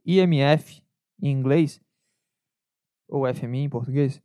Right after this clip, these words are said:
escolhido para pagar todos os fundos de compensação para cento e cinquenta beneficiários de Estados Unidos, Europa, Canadá, Emirados Árabes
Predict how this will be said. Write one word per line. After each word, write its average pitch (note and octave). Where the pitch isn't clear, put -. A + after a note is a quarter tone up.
escolhido G#3+
para E3+
pagar C#3
todos C4+
os F#3+
fundos A3
de G3
compensação F3+
para C3+
cento A#3+
e -
cinquenta G#3
beneficiários D#3+
de B2+
Estados D3+
Unidos, F3
Europa, E3+
Canadá, D3
Emirados B2+
Árabes D#3